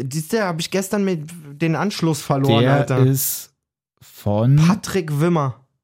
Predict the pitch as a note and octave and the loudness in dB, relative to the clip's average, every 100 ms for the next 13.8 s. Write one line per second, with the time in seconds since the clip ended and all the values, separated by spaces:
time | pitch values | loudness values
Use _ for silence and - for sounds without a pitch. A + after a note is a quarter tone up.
0 | - A2 G#2+ A#2+ - B2+ - A2+ C3+ C3 | -10 -2 -2 -2 -2 -2 0 0 0 -2
1 | - G#2 G#2+ C3 D#3 E3+ C3 C3+ F#3+ F#3+ | -2 -2 2 4 4 2 0 -2 -2 -4
2 | F3 D3+ E3+ F#3 F3+ F3+ F3+ - - G#2+ | -2 -2 -2 -2 -2 -2 -4 -4 0 2
3 | G#2+ B2 C3+ C#3+ E3 E3+ E3+ F3+ D#3+ D3+ | 4 4 6 4 4 0 -2 0 -2 0
4 | D3+ C#3 C3+ C3+ D3+ C3 C3+ D3 - G#2+ | 0 -2 -4 -2 0 0 0 0 0 2
5 | G2 G2+ B2+ - B2 G#2+ A2+ A2+ B2+ B2 | 2 2 0 0 0 0 2 2 2 0
6 | C3+ C3 A#2 A#2 G2+ G2+ A#2+ D#3 F3+ F#3 | 0 2 2 2 0 4 4 6 6 4
7 | - - - D3+ - - A#2+ - - D3+ | 2 -2 -2 -4 -6 -2 0 0 -2 -2
8 | D#3 - D#3+ E3+ E3+ F3+ F3+ - _ _ | 0 -2 0 0 2 0 -2 -8 _ _
9 | _ G#2+ C#3 C3+ B2 - F3 - D#3+ F3 | _ -2 0 0 0 0 -4 -2 0 0
10 | E3+ D3 E3+ F3 E3+ E3 A3 - - - | 2 2 2 2 2 2 -2 -6 -4 2
11 | B2 A2+ A2 C#3+ F#3 - - E3 G3+ - | 2 4 2 2 0 -4 -4 -4 -4 -4
12 | F3 E3+ D3 E3 D#3 A#2+ _ A2+ B2 D#3+ | 0 0 2 2 2 0 _ -4 0 2
13 | D#3+ D3 C#3 - C3+ C3+ A2+ A2 | 2 2 -2 -2 -2 0 -2 -4